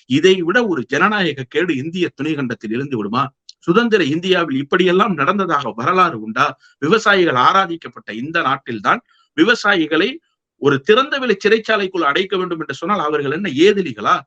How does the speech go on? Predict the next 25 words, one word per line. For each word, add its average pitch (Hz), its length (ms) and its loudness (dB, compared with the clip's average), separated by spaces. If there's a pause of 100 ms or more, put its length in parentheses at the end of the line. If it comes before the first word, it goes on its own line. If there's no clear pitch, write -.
(180)
அவர்கள் 160 360 2
என்ன 190 240 -2
நாடு 202 280 4
கட்டு 180 220 -4
வந்திருக்கிற 135 460 -8
அகதிகளா? 147 560 -2 (100)
நாடற்று 196 460 0
வந்திருக்கிற 156 440 -4 (520)
பாவப்பட்ட 214 500 2
மக்களாகவா 151 540 -4
அவர்களை 139 320 -4
நீங்கள் 135 300 -6
நடத்துகிறீர்கள்? 165 640 -2
ஒரு 135 140 -2
மாற்றாந்தாய் 190 520 -2
மனப்பான்மையோடு 165 560 -2
நடத்துகிற 143 440 -4
போக்கு 190 320 -2
இல்லையா? 135 260 0 (380)
இதெல்லாம் 180 440 4 (300)
இந்திய 240 460 4 (100)
ஒன்றிய 208 440 2
முழுமைக்கும் 202 540 0
நிச்சயமாக 175 560 0
எதிரொலிக்கும். 151 640 0